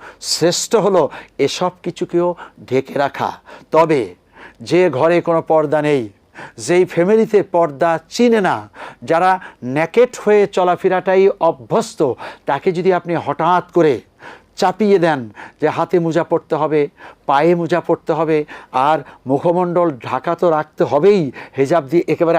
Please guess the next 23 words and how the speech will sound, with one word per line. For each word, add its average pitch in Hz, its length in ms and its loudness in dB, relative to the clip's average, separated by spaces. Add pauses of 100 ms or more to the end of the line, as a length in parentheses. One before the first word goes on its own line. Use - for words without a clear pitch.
আটকে 160 240 -4 (100)
দিতে 165 200 -2
হবে, 156 120 0 (240)
চোখটায়ও 208 600 4 (460)
একটি 170 180 -8 (140)
কালো 170 240 0 (100)
চশমা 165 340 -4 (100)
পরতে - 340 -2
হবে, 123 160 -4 (460)
এত - 80 -12 (140)
সব 226 140 -2 (260)
আইন 170 200 0 (400)
ওই 202 120 6 (180)
ঘরে 202 180 2 (140)
জারি 180 280 2
করলে 165 260 2 (400)
সেখানে 196 400 0 (320)
তারা 139 220 -2
বিপদে 175 380 0
পড়ে 196 180 4
যাবেন। 214 180 2 (420)
ইসলামের 202 600 -2 (280)
তারা 165 160 0